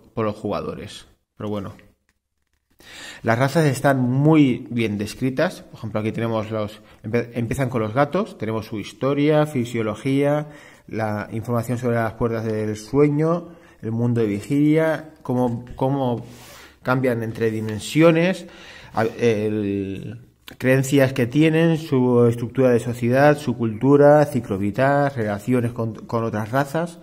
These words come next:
atributos específicos, y no solo eso, sino que además tenemos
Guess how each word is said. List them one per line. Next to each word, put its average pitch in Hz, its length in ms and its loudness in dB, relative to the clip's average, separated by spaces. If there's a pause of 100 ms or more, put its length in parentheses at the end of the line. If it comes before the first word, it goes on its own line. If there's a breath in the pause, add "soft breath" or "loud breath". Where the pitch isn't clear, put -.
(600 loud breath)
atributos 120 560 2
específicos, 151 760 -2 (180)
y 131 100 0
no 131 120 2
solo 151 200 2
eso, 131 220 2
sino 113 220 -4
que 110 60 0
además 120 360 0
tenemos 139 480 0